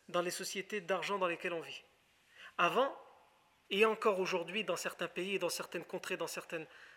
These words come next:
montagnes ou dans certains déserts, le premier souci de la personne, c'est pas payer, payer une facture. Il y en a, il a une case. Il a une tente dans laquelle il vit, alhamdoulilah, ça lui suffit largement. Il n'a pas besoin de payer un loyer, il est propriétaire de sa tente ou là, de sa petite case qu'il a construite de ses propres mains.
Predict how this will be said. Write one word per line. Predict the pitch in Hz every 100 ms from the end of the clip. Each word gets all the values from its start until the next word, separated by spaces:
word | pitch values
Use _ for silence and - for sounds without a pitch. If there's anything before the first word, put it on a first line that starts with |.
| _
montagnes | 160 160 165 185 180 165
ou |
dans | 156
certains | - 160 165
déserts, | 151 151 247 262 - - - -
le | 190
premier | - 226
souci | 214 214 -
de | 190
la | 190
personne, | 190 - 285
c'est | 269
pas | 269
payer, | 262 254 247 240
payer | 226 240
une | 233
facture. | 247 240 240
Il | 220
y |
en | 226
a, | 247
il | 240
a |
une | 233
case. | - 220 185 - - _ _ _ _ _ - -
Il | 214
a | 240
une | 233
tente | - 254 220
dans |
laquelle | 214 208 214
il | 202
vit, | 247
alhamdoulilah, | 240 233 226 226
ça | 240 220
lui | 208
suffit | - 220 226
largement. | 214 185 196 170 - -
Il | 214
n'a |
pas | 220
besoin | 196 220
de |
payer | 220 220
un | 220
loyer, | 208 233
il | 240
est |
propriétaire | 233 - - 226 233 208
de |
sa | 214 214
tente | - 240 -
ou |
là, | 208
de | 196
sa | 196
petite | 202 202 -
case | 240 233
qu'il | 214
a |
construite | 214 202 - 214
de |
ses | 208 214
propres | - 202 208
mains. | 175